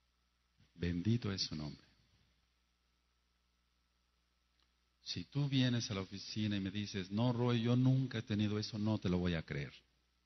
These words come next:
"Yo nunca he tenido esto", no, no te lo voy a creer porque... Porque mira, es una de las formas como el enemigo actúa.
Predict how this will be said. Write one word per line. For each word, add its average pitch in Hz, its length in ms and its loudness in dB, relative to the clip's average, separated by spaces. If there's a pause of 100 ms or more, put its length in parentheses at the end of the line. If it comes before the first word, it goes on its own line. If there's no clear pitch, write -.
(460)
"Yo 113 180 -2
nunca 117 400 2
he 104 60 -6
tenido 98 400 4
esto", 92 260 -4
no, 101 220 -2
no 117 160 2
te 123 80 2
lo 117 80 2
voy 110 140 0
a 101 60 -4
creer 101 240 -4
porque... 85 320 -10 (640)
Porque 98 320 -4
mira, 98 300 0
es 104 180 -4
una 117 180 2
de 113 80 4
las 110 280 0
formas 110 420 -2
como 90 420 -6
el 92 100 -8
enemigo 101 460 0
actúa. 92 560 2